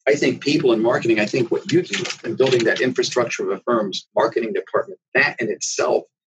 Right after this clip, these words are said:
can be a unique enough attribute to attract partners that want to go to a firm that sees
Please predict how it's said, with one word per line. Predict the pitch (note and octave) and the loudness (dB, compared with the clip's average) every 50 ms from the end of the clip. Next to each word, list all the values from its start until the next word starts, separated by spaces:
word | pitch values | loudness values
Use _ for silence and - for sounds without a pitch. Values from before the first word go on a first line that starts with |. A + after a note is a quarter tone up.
| _ | _
can | - A#2+ G#2+ G2+ | -2 -2 0 0
be | A2+ A2+ A2 | 2 2 2
a | G#2 | 2
unique | G#2 G#2 A2 G#2+ A2+ C3+ F#2+ F#2 | 2 0 0 0 0 0 0 0
enough | B2 A2+ G#2+ F#2+ - - | 0 0 -2 -4 -6 -4
attribute | A#2 C3+ F3+ F3 - B2+ - G2+ G#2 G2 G2 G2 - | -2 -2 0 0 0 -2 -2 -2 -4 -4 -6 -6 -4
to | - - G#2+ | 0 2 2
attract | - - - - D#3 D#3+ D#3+ - - - - - - - | 2 0 -2 -2 0 0 0 -2 -4 -6 -12 -12 -4 -2
partners | E3+ G#3 - A2+ G#2 G2 | 0 0 2 0 0 2
that | G#2+ G#2+ | 2 2
want | - B2 | 2 2
to | A#2 G#2 | 2 4
go | A#2+ C3 C3+ | 4 4 4
to | C3 - G#2 | 4 2 -2
a | - | -2
firm | - - E3+ F3 F3+ F2+ F2 G2+ - - _ _ _ _ _ _ _ | -2 -2 -2 0 0 0 -2 -4 -8 -14 _ _ _ _ _ _ _
that | A#2+ A2+ - | 0 0 0
sees | - - - D3+ D3+ D3+ D3 C3+ B2 A#2 - - - - | 0 -2 -2 -2 0 2 2 2 2 0 -2 -4 -6 -8